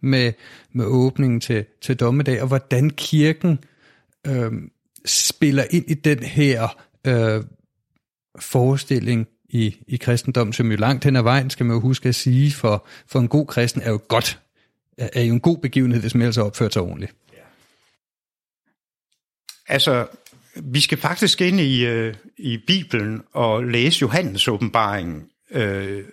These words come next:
Speaker 2: hvor at der er en beskrivelse af den sidste dag, den yderste dag her på jorden. Øh, tro det eller ej, der har man i katolsk tid troet, at Gud lever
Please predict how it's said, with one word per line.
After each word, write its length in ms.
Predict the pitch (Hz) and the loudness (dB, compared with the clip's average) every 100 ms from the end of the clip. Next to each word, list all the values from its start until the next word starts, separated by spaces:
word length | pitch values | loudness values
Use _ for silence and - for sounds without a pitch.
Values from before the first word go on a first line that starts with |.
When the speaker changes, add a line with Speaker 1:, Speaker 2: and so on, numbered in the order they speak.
| _ _ - | _ _ -8
Speaker 2:
hvor 420 | 135 131 123 - | -2 0 -2 -4
at 300 | 139 127 - | -4 -4 -2
der 60 | 127 | -2
er 200 | 117 147 | 0 0
en 100 | 170 | 0
beskrivelse 720 | 151 131 - 185 127 107 - | 0 0 0 -2 -2 -2 0
af 200 | 131 123 | 0 -2
den 180 | - 117 | -2 0
sidste 400 | - 190 - 113 | 2 0 0 -2
dag, 360 | 131 131 120 - | 0 -2 -2 -4
den 140 | 135 | -2
yderste 440 | 151 208 123 - 117 | 0 2 0 -2 -2
dag 280 | 156 131 | 0 0
her 100 | 135 | 0
på 140 | 143 135 | 0 0
jorden. 400 | 127 151 95 90 - - - - _ - - | 0 -2 -4 -10 -18 -20 -20 -20 _ -18 -4
Øh, 260 | 127 113 113 | 0 0 0
tro 320 | - 208 202 | 0 0 2
det 80 | 131 | 2
eller 140 | 110 | 2
ej, 320 | 117 170 - - - | 2 2 -2 -8 -4
der 80 | 143 | -2
har 200 | 151 139 | 0 0
man 240 | 131 120 | 0 -2
i 40 | 127 | -2
katolsk 580 | 135 127 208 160 101 | -2 0 0 0 -4
tid 280 | - 196 156 | -2 -2 -2
troet, 480 | - - 226 147 90 - _ _ _ _ - | -4 -2 -2 -4 -6 -12 _ _ _ _ -4
at 280 | 127 120 - _ | -4 -4 -12 _
Gud 280 | - 165 190 185 _ - | 0 2 2 -2 _ -6
lever 460 | 120 123 151 175 | 0 0 2 0